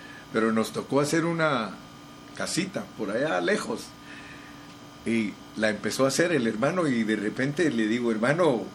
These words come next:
eh, dice el, el fulano encargado de los planos", que en ese caso era Eric, <laughs> y me dice, "Eric, ¿qué pasó, papá?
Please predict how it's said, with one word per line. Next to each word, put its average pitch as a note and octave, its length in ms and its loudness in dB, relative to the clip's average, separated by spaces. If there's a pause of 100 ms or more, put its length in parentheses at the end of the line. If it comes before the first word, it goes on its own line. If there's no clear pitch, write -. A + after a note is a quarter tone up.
(520)
eh, G2+ 240 -2
dice A#2+ 840 2
el, G2+ 80 0
el G2+ 320 -4
fulano B2 400 2
encargado B2+ 480 2
de B2 80 2
los G#2 180 -2
planos", E3 380 0
que A2 140 -2
en G#2+ 80 0
ese A#2+ 220 -2
caso B2+ 220 -2
era A#2 200 4
Eric, C3 320 4 (380)
<laughs> - 1120 -8
y A2+ 220 4
me G#2 160 4
dice, C3 280 4
"Eric, D3+ 180 2
¿qué F3 100 2
pasó, G#3+ 400 0
papá? G#2+ 400 0